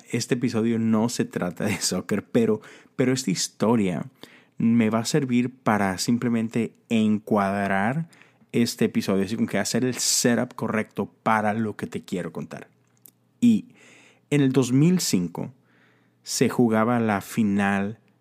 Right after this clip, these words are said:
de la Champions League en Istambul entre el A C Milán contra el Liverpool. Es una de las finales, si no es que la final más cardíaca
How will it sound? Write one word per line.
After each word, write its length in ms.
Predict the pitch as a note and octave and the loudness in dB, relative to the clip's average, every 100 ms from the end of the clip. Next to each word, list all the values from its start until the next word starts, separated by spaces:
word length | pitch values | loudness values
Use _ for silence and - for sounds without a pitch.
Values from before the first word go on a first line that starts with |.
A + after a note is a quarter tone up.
| _ - | _ -6
de 160 | A2+ | -2
la 180 | G2+ G2+ | 0 -2
Champions 680 | - A2 G2+ G#2+ G#2 - G#2 | -2 0 0 0 -2 -2 0
League 480 | G2+ F2+ D#2+ - - _ _ _ _ _ - | 0 0 -4 -12 -20 _ _ _ _ _ -2
en 720 | A2 G#2 G#2+ G#2+ G#2+ A2 A#2 - - _ | 2 2 2 2 2 0 -4 -8 -14 _
Istambul 800 | E3 E3+ - E3+ C#3+ G2+ F2+ G#2 - _ _ _ _ _ _ _ _ _ - | 0 0 2 2 4 2 0 -4 -12 _ _ _ _ _ _ _ _ _ 0
entre 360 | B2 A2+ G#2+ G#2+ | 2 2 2 0
el 120 | - | 2
A 160 | A#2 C#3+ | 0 2
C 240 | - C#3 | 2 4
Milán 520 | C3 A2+ E2+ D2+ - - _ _ - | 6 4 2 -2 -8 -14 _ _ -4
contra 300 | G#2+ F2 F2+ | -4 -2 -2
el 80 | |
Liverpool. 480 | G2 F#2+ F2+ - - _ _ _ _ - - | 2 0 -2 -8 -16 _ _ _ _ -10 -2
Es 180 | E3 - | 0 2
una 160 | F#3+ | 2
de 60 | F3+ | 2
las 220 | C3 - | 0 0
finales, 760 | A#2+ G#2+ G#2+ G#2+ F#2+ F#2+ - - | 0 2 2 0 -2 -4 -8 -10
si 200 | - B2+ | 0 4
no 120 | A2+ | 4
es 100 | A#2 | 2
que 260 | - F2+ - _ | -2 -4 -6 _
la 640 | F#2+ G#2 G#2+ A2 A2 D3 - _ | -4 0 2 2 0 -4 -14 _
final 840 | - - - G#2+ G#2 F#2+ D2 - - - _ _ _ - | -20 -6 0 2 2 0 -4 -10 -16 -20 _ _ _ -4
más 400 | G2+ F#2+ F#2+ - | 0 0 -2 -6
cardíaca 760 | - G2 F#2 F2+ E2+ - - | -4 -4 -2 -4 -6 -10 -14